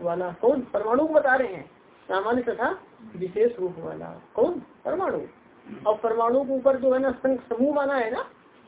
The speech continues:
तो उसके लिए बताते हैं कि अपृथक सिद्ध अवयव विशेष में विद्यमान रहने वाला समुदाय परमाणु है।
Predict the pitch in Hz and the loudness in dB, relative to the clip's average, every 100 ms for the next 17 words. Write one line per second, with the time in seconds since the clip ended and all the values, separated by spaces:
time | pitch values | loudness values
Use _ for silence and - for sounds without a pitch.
0 | _ - 208 214 - 262 254 240 233 208 | _ -4 -2 -2 -2 2 4 4 4 0
1 | 208 233 214 233 247 240 - 214 - - | 0 -4 -2 -2 0 -4 -2 -4 -2 -6
2 | - 269 - 269 240 - 226 269 294 - | -2 -4 -4 -8 -6 -8 -4 0 0 2
3 | 190 208 247 240 196 196 196 202 202 226 | 0 2 0 -2 -2 -2 -2 -4 -8 -6
4 | 185 175 175 202 226 190 170 175 175 170 | -6 -8 -6 -6 -6 -8 -6 -4 -4 -4
5 | 175 170 165 175 202 180 170 165 170 165 | -6 -8 -8 -8 -8 -10 -12 -14 -14 -16